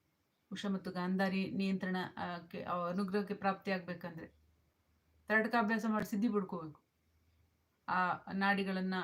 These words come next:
ಆ, ಜಾಗೃತಗೊಳಿಸ್ಕೊಳ್ಳಿ. ಅದೇನು ಒಂದ್ ದಿನಕ್ಕೆ, ಎರಡು ದಿನಕ್ಕಾಗತ್ತಾ? ಇಲ್ಲ. ಯಾವಾಗ ಭಗವಂತನಲ್ಲಿ ಸಮರ್ಪಿತರಾದ್ರೆ ಇದೇ ರೀತಿಯಾದಂಥ ಅಭ್ಯಾಸ ಮಾಡ್ಬೇಕು, ಇದೇ ರೀತಿಯಾಗಿ ಆಚರಣೆ ಮಾಡ್ಬೇಕು, ಇದೇ ರೀತಿಯಾಗಿ ಪರಿಣಾಮ ಆಗುತ್ತೆ, ಇದೇ ರೀತಿಯಾಗಿ ರಕ್ಷಣೆ ಮಾಡ್ಕೊ-, ಇದೆಲ್ಲ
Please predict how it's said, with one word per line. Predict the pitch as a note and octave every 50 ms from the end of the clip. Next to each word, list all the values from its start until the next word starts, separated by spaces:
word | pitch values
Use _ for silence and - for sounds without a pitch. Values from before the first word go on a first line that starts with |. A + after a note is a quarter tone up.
| - - -
ಆ, | E3 E3+ E3 D#3+ D#3+ D#3+ D#3
ಜಾಗೃತಗೊಳಿಸ್ಕೊಳ್ಳಿ. | D#3 D#3 F#3+ F#3 E3+ E3+ E3 E3+ E3 E3 D3+ - - - - - - _ _ _ _ _ _ _ _ _ _ _ _ _ _ -
ಅದೇನು | G3+ F#3+ A3 A3 G#3+
ಒಂದ್ | G#3+ A3 A3
ದಿನಕ್ಕೆ, | A3+ A3+ A3+ A3+ G3+ G#3
ಎರಡು | G3 F#3 F3+ -
ದಿನಕ್ಕಾಗತ್ತಾ? | F3+ F3 F3+ - E3+ D#3 D3+ D#3 D3 - - F#3 F3+ - _ _ _ _ _ _ _ _ _ _ _ -
ಇಲ್ಲ. | F#3 F3+ D#3 C#3+ - - _ _ _ _ _ _ _ _ _ _ _ _ _ _ _ _ _ _ _ _ _ - -
ಯಾವಾಗ | G#3+ A3+ A#3+ A#3
ಭಗವಂತನಲ್ಲಿ | G#3+ G3+ G#3+ A3 B3+ B3 B3 B3+ B3 B3 A#3+
ಸಮರ್ಪಿತರಾದ್ರೆ | A#3+ - A#3 A#3 A3 A3 - G#3 - G#3+ G#3 G3+ G#3+ B3
ಇದೇ | A#3 F#3 G3+ A3
ರೀತಿಯಾದಂಥ | A3 B3 G#3+ - - A3 G#3+ G3+ G#3 G#3 G3+ F#3+ A3+ A3+
ಅಭ್ಯಾಸ | G3+ F3 - - - G3+ G3 G3 -
ಮಾಡ್ಬೇಕು, | G3 F#3+ F#3 F3+ E3+ F3 - G3+
ಇದೇ | F#3+ F3 G#3+ G#3+
ರೀತಿಯಾಗಿ | G#3+ G#3+ G3+ G#3 G3+ G3 F#3 F#3 F#3+
ಆಚರಣೆ | G#3+ - F#3+ F#3+ F#3+ G3+ F#3+ F#3+ F#3
ಮಾಡ್ಬೇಕು, | F#3 F3+ F3 F3+ F3 E3+ - -
ಇದೇ | G3 F3+ G#3+
ರೀತಿಯಾಗಿ | G#3 G#3+ G3+ G#3 G3 F#3+ F#3 F#3 G#3+
ಪರಿಣಾಮ | G#3+ G#3 G3+ G#3 G#3+ G#3 G3 F3+
ಆಗುತ್ತೆ, | F3 F3 F3 E3+ F#3
ಇದೇ | F#3 F#3 G#3 G#3+
ರೀತಿಯಾಗಿ | G#3+ G#3 G3+ G#3 G3 F#3+ F#3 G#3
ರಕ್ಷಣೆ | G#3 G3 F#3+ - - A#3+ A#3
ಮಾಡ್ಕೊ-, | G#3+ G3 F#3 - G#3 - - - - - - _ -
ಇದೆಲ್ಲ | C4 F4 F#4 F#4 G4